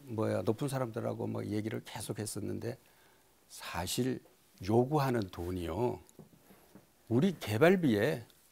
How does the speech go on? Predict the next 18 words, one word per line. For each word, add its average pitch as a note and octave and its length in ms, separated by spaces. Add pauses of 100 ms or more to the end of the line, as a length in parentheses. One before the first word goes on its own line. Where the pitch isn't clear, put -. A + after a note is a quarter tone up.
(100)
열 G#2+ 320
배도 A3 240
더 - 160
돼요. - 220 (2000)
이 D3 100 (100)
액수를 E3+ 320
지금 A#2+ 180
말씀을 F#2+ 340
못 F2+ 160
드리겠습니다만 F#2 760 (680)
그런 C#4 380
상황에서 E3 760
도저히 B2+ 320
할 C#4 120
수가 - 220
없는 G#2 300
거 - 80
아니냐. - 500